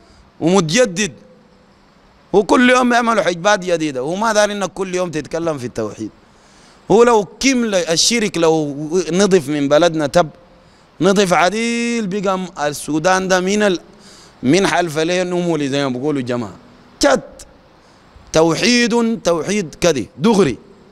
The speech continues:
برضو أنت محتاج تذكرهم. وذكر فإن الذكرى تنفع شنو؟ المؤمنين.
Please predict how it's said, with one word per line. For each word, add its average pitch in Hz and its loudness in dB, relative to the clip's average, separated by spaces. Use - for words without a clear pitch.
برضو 240 2
أنت 226 -2
محتاج 185 0
تذكرهم. 131 -4
وذكر 165 0
فإن 165 0
الذكرى 156 0
تنفع 147 -4
شنو؟ 143 -8
المؤمنين. 120 -2